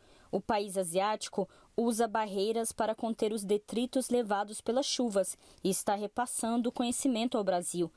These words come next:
O governo federal tem trabalhado na elaboração do Plano Nacional de Proteção e Defesa Civil. O plano integra o conjunto de ações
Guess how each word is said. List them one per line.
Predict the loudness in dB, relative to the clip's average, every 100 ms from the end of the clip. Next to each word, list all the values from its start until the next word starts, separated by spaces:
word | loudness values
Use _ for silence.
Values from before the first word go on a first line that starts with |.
| -8
O | -2
governo | 0 0 -2
federal | -2 2 2 4 0
tem | -2 -6
trabalhado | -2 0 0 0 2 0 -2
na | -2
elaboração | 0 0 0 0 -2 0 0
do | 0
Plano | -2 2 4 4
Nacional | 2 -2 0 2 0 -2 _ -6
de | -2
Proteção | 0 0 2 0 0 -2 0
e | 0
Defesa | 0 -2 0 0 0
Civil. | -2 -2 0 0 0 -2 -20 -6
O | -6
plano | 0 2 2 2
integra | 0 0 0 -2
o | -2
conjunto | 0 2 2 2 4
de | 2
ações | 0 -2 -2 -2 -4